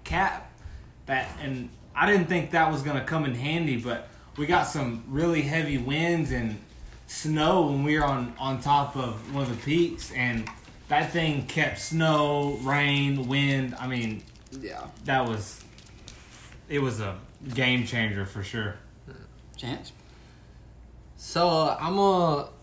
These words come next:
Speaker 3: kinda go back to your layering system. So Sitka's, everything is designed for a layering system.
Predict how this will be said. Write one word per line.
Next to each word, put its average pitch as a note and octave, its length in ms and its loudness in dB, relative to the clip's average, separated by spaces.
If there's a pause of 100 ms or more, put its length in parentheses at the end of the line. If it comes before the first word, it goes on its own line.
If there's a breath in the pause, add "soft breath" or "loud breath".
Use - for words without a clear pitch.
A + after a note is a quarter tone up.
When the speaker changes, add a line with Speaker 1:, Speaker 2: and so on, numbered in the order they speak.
(1120)
Speaker 3:
kinda D#3 260 0
go C3+ 180 0
back C3+ 280 0
to C3+ 100 -6
your B2+ 160 -2
layering B2 340 -2
system. C3 460 -6
So B2 140 -6
Sitka's, D3 540 -2 (640)
everything D#3 480 0
is C3 140 -2
designed B2 520 -2
for A2+ 380 -6
a A2+ 140 -4
layering G#2+ 440 -6
system. - 360 -16